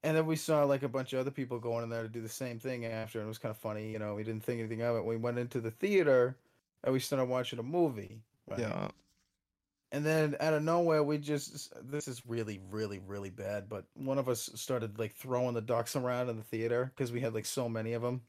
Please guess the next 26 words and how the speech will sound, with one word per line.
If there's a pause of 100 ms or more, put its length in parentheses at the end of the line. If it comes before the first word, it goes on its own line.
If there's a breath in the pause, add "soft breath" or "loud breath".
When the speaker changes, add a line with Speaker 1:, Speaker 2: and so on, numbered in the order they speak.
Speaker 1:
We
Speaker 2:
<laughs>
Speaker 1:
s-,
we, (200)
like,
dropped,
like, (100)
easy
to,
like,
twenty
bucks
each
on
those
motherfuckers,
you
know?
Speaker 2:
Jeez. (480)
Speaker 1:
So
we
all,
we
had,
like, (160)
an,